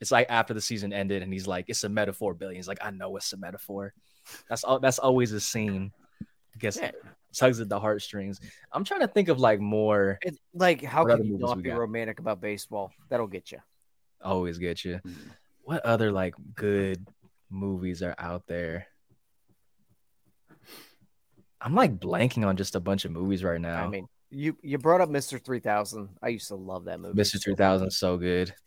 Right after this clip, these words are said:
Speaker 2: There's another one about Roberto, Roberto Clemente. I think it's, like, Chasing Three Thousand with,
Speaker 3: Ch-,
Speaker 2: uh,
Speaker 3: yeah, that's a good movie too. I actually, I teared up at the end of that one.
Speaker 2: It's a good movie.
Speaker 3: Yeah,
Speaker 2: Like, it's,
Speaker 3: yeah.
Speaker 2: it's very, like, low produced, but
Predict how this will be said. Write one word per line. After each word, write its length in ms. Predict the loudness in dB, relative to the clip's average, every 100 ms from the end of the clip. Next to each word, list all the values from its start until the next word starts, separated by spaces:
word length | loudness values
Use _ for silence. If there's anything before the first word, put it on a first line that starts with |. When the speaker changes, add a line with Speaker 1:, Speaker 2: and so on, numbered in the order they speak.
| _ _
Speaker 2:
There's 200 | 0 4
another 260 | 4 4 4
one 140 | 2
about 220 | 6 4
Roberto, 400 | 4 2 2 2 -4
Roberto 340 | -4 0 2 2
Clemente. 520 | 0 -2 -2 -4 -8 _ _ -6
I 60 |
think 160 | -4 -2
it's, 180 | -6 -8
like, 160 | -8 -8
Chasing 400 | -6 -6 -6 -8
Three 160 | -8
Thousand 420 | 0 2 2 0 -2
with, 140 | -2
Speaker 3:
Ch-, 80 | -2
Speaker 2:
uh, 80 | 0
Speaker 3:
yeah, 360 | 2 4 4 2
that's 220 | 2 2
a 60 | 2
good 200 | 0 0
movie 300 | -2 -6 -10
too. 360 | -10 -8 -8 -10 2
I 220 | 6 6
actually, 680 | 6 2 2 -4 -4 -4 -6
I 120 | -2 -2
teared 280 | 4 4
up 200 | 4 2
at 80 | -4
the 100 | -8
end 100 | -8
of 60 | -6
that 240 | -6 -8
one. 120 | -12 -16 -10
Speaker 2:
It's 120 | -8
a 40 |
good 220 | -6 -6 -6
movie. 380 | -8 -8 -12 _ _ -10
Speaker 3:
Yeah, 120 | 2
Speaker 2:
Like, 160 | 4 4
it's, 200 | 2 0
Speaker 3:
yeah. 100 | -2
Speaker 2:
it's 220 | -4 -2 -6
very, 480 | 10 12 12 10
like, 260 | 8 6 4
low 240 | 2 2
produced, 560 | 2 -2 0 0 -2 -8
but 200 | -8 -8